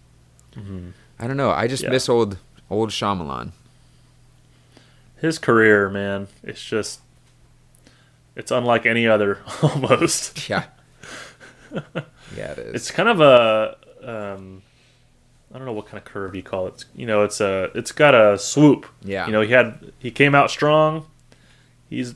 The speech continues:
Speaker 1: had some real lows, some real low lows,
Speaker 2: <laughs>
Speaker 1: but
Speaker 2: Some really lows.
Speaker 1: he's,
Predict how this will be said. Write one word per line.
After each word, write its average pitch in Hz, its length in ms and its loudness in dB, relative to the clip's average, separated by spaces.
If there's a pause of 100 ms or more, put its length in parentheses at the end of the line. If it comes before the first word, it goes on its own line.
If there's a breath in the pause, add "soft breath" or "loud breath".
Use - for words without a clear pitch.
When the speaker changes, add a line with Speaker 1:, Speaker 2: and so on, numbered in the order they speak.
Speaker 1:
had 123 220 -4
some 113 260 -6
real 151 400 4
lows, 120 420 6
some - 320 -12
real 131 240 0
low 123 140 2
lows, 113 440 0
Speaker 2:
<laughs> - 100 -14
Speaker 1:
but 104 80 -2
Speaker 2:
Some 92 260 -8
really 76 220 -8
lows. 57 320 -14
Speaker 1:
he's, 104 480 -12